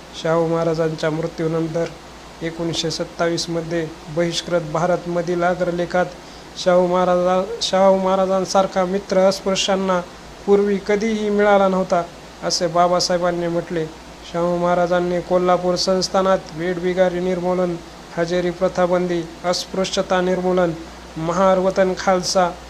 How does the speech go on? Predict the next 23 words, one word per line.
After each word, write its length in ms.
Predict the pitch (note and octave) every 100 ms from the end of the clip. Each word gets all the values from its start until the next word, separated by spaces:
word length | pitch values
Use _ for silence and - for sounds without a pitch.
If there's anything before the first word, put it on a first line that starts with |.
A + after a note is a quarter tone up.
| - -
स्त्री 520 | - - - G#3+ A3 A3
संरक्षण 560 | - G3+ G3 - G3+
कायदे 420 | F#3 G3 G3 F#3 F3+ - - - F3+
तसेच 460 | - F#3 F#3 - - - - - -
अस्पृश्यातील 760 | F3 - F3+ F3+ G3+ F#3 F#3+ F3+
मुलांना 480 | F3 F#3 F#3 F#3 F#3
शिकण्यासाठी 880 | F3 - G3+ G3 F#3 F#3+ F#3+ G3 F#3 F#3 - -
वेगळ्या 400 | D3+ F#3 G3+ G3
शाळा 300 | F#3 G3 F#3
बांधल्या 400 | F3+ F3+ F#3 F3+
होत्या. 260 | F3 E3 E3 D#3 - - - - D#3+
यासारख्या 520 | E3+ F3 E3+ E3+ F3
सुधारणात्मक 840 | - F3 F3+ F3 F3+ F3 F3 F3
कायदे 300 | F3+ F#3 F3+
करून 400 | F3 F#3+ F#3+ G3+ F3 - - - - -
सामाजिक 460 | F3 F#3 F#3+ F#3 F#3 -
क्रांती 380 | F#3+ F#3+ F#3+
घडवून 340 | E3+ F3+ F#3 F3
आणली. 500 | F3 E3+ E3+ D#3 D#3+
या 140 | F3
सर्व 300 | E3+ F#3 F3+
सुधारणांना 800 | F3 F3 F3+ F3+ F3 F3+ F3+ F3+ D#3+
डॉक्टर 360 | F3 - F3+